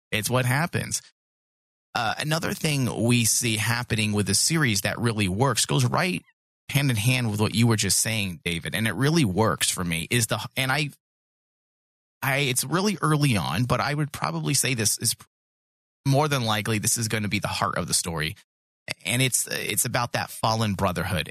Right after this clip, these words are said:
and the idealistic way that, uh, many of the clones view the Republic, specifically in this case, the Bad Batch, and having Crosshair be one of the villains is exactly why all of this works. To see the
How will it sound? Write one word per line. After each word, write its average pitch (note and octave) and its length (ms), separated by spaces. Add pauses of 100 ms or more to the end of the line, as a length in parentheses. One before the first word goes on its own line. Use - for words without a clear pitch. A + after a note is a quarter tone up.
and G#2+ 280
the G#2+ 220
idealistic A2+ 720
way F#2+ 500 (300)
that, F2+ 600 (140)
uh, F#2+ 220
many A2 300
of G#2 60
the - 60
clones G#2 420
view G2 320
the F#2+ 100
Republic, E2 540
specifically G#2+ 560
in F#2+ 60
this G2+ 160
case, E2 400
the - 160
Bad E2 320
Batch, - 380
and F#2+ 140
having B2 400
Crosshair G#2 720 (380)
be G#2 220
one G#2+ 340
of A2+ 140
the G#2 80
villains F#2+ 600
is B2 180
exactly G#2 560
why F#2 280
all F2+ 180
of D#2+ 100
this E2 200
works. - 440 (100)
To B2 140
see D3 500 (360)
the G#2 520